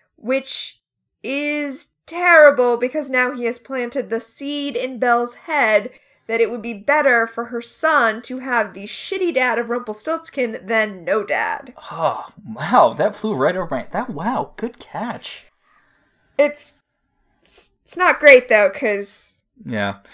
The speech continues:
Speaker 2: Also, maybe you should focus more on being a not-so-shitty dad to your own kid.
Speaker 1: Right? Maybe, huh.
Speaker 2: So,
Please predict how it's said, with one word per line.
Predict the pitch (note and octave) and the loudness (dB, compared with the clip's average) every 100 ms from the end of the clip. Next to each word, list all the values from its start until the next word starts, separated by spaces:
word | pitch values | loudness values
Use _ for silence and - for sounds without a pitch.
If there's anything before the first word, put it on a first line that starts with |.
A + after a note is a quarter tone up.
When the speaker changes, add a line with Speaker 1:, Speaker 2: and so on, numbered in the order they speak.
| - - | -20 -10
Speaker 2:
Also, | C3 C#3 C3+ | -6 -2 -2
maybe | B2 A#2+ C3 C#3 | -4 -4 -4 -4
you | B2 A#2 | -4 -6
should | A2+ A#2+ A2 - | -6 -8 -8 -12
focus | - A2 G#2+ - | -8 -6 -4 -6
more | G#2+ G2+ | -4 -4
on | G2 | -4
being | G2 G2 G2+ | -4 -6 -6
a | G#2 - _ _ _ _ _ _ - A#2 - | -10 -14 _ _ _ _ _ _ -20 -20 -12
not-so-shitty | G2+ G2+ G2+ - A#2+ A2+ B2 A2+ | -4 -4 -4 -4 -4 -4 -4 -4
dad | G#2 G#2 G#2+ | 0 0 0
to | - | -2
your | A2 G#2+ | 0 0
own | G#2+ | -2
kid. | G#2+ G#2 G2+ B2+ F#3 | -4 -2 0 0 0
Speaker 1:
Right? | C4 G3+ A#3+ G#4 A4 - - | 2 4 6 6 4 0 -6
Maybe, | D4+ D#4 F4 E4+ E4 F#4 - - | -4 -4 -4 -8 -12 -16 -16 -8
huh. | A#3+ G#3 - _ _ _ _ _ _ _ _ _ | -6 -6 -10 _ _ _ _ _ _ _ _ _
Speaker 2:
So, | - D3+ C#3+ C3+ | 0 2 4 2